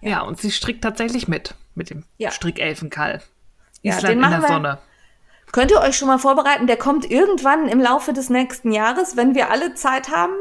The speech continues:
Speaker 2: und, äh, nix anderes auf den Nadeln. Und dann stricken alle Strickelfen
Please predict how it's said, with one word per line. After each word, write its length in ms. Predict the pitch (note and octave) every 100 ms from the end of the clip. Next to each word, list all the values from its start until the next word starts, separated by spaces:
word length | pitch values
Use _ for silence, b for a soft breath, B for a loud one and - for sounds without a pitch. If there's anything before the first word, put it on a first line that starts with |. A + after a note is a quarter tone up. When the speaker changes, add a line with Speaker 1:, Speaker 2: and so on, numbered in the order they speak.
| A4+ -
Speaker 2:
und, 360 | B3+ C4+ B3+
äh, 240 | B3 G#3+ A3
nix 240 | B3+ B3
anderes 300 | A#3 B3+ B3+
auf 160 | A#3 -
den 140 | A#3
Nadeln. 420 | A3 B3 F4+ G4
Und 220 | - B3+
dann 180 | B3+ B3+
stricken 420 | C4 - B3+ A3+ A#3
alle 200 | A#3+ B3
Strickelfen 840 | - - - A3 A3 G#3+ G#3+ G#3